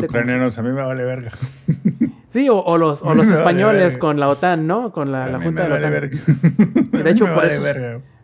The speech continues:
Speaker 1: por eso supuestamente iba a ser el jueves o viernes para te-, dejar pasar lo de la otan que
Speaker 2: Ay,
Speaker 1: acabó
Speaker 2: yo,
Speaker 1: el jueves.
Speaker 2: yo sí siento que sí lo van a aventar a dos mil veintitrés, güey.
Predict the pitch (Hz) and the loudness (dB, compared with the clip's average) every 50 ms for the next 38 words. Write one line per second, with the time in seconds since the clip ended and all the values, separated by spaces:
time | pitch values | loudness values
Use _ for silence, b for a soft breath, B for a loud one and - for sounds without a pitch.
0 | _ - 151 156 175 214 208 - 190 185 185 202 190 180 175 170 196 180 170 165 | _ 0 0 2 2 2 0 0 0 -4 -4 -2 -2 -2 -2 0 0 0 0 0
1 | - 175 165 170 170 - 170 160 170 165 - 165 147 156 170 180 170 156 143 131 | 0 0 0 0 0 0 0 0 0 -2 -2 -2 0 0 2 0 0 -2 -6 -8
2 | 127 - 139 131 131 123 127 - _ - 190 - _ _ _ _ _ _ _ - | -6 -6 -6 -6 -6 -8 -10 -12 _ -10 -10 -10 _ _ _ _ _ _ _ -10
3 | 170 156 170 156 185 185 185 - 190 180 - 180 175 185 190 180 175 165 156 151 | -4 -2 -2 0 0 -2 -2 -2 -4 -4 -2 -2 -2 0 0 2 2 2 2 0
4 | 151 151 165 175 185 - 185 143 - 135 139 139 135 151 147 160 143 143 135 147 | 0 0 -2 -4 -4 -2 -2 -2 -2 -4 -6 -6 -4 -2 0 0 0 0 0 0
5 | 143 143 139 - 131 - 160 151 147 165 131 117 117 101 127 131 131 127 131 131 | 0 0 -2 -4 -6 -6 -8 -8 -8 -10 -10 -8 -8 -6 -4 -2 -2 0 -2 -2
6 | 135 127 110 98 92 - 113 107 113 113 110 101 95 90 101 104 101 107 104 95 | -2 -4 -6 -8 -10 -8 -8 -6 -6 -4 -6 -6 -8 -8 -8 -8 -8 -8 -8 -10
7 | - _ - 90 90 87 85 - | -10 _ -20 -20 -18 -18 -18 -20